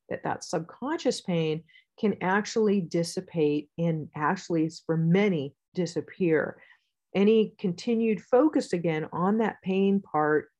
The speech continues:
will sabotage the results. Any continued focus that it's there, or "I'm gonna do these exercises to help it 'cause I've got a bad back."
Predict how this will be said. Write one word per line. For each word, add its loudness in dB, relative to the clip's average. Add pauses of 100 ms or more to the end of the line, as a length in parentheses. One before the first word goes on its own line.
(140)
will 2
sabotage -4
the -4
results. 0
Any -2
continued -2
focus 0
that 0 (380)
it's 2
there, 6
or 2
"I'm 2
gonna 4
do 2
these -4
exercises -6
to -6
help 0
it -6
'cause -6
I've 0
got 0
a -4
bad -2
back." 0